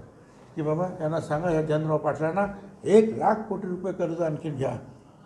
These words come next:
पण समुद्राकडे जाणारं पाणी जे आहे, पश्चिमेकडे वाहून जाणारं सगळं पाणी, ते पंचावन्न टीएमसी आणि जळगावच्या इथं शिल्लक असलेलं आपलं नव्याण्णव टीएमसी,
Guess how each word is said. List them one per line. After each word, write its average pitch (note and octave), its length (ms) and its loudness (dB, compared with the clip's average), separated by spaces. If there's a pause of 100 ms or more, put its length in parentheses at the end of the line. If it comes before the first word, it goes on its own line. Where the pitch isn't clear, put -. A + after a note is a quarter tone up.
(200)
पण B3+ 220 4 (440)
समुद्राकडे D#3 500 0
जाणारं C#3 340 2
पाणी C#3 340 -2
जे C#3+ 80 -2
आहे, C3+ 100 4
पश्चिमेकडे C3+ 540 -6
वाहून B2+ 220 -2
जाणारं C#3 360 -2 (560)
सगळं G#3 300 8
पाणी, E3 220 2
ते D#3 80 -4
पंचावन्न D#3 480 0
टीएमसी D#3+ 720 0 (300)
आणि D#3 200 0
जळगावच्या D#3+ 560 4
इथं E3 300 -2 (500)
शिल्लक D#3+ 320 2
असलेलं E3 320 -2
आपलं C#3+ 280 -2
नव्याण्णव F#3+ 340 6
टीएमसी, D3 540 2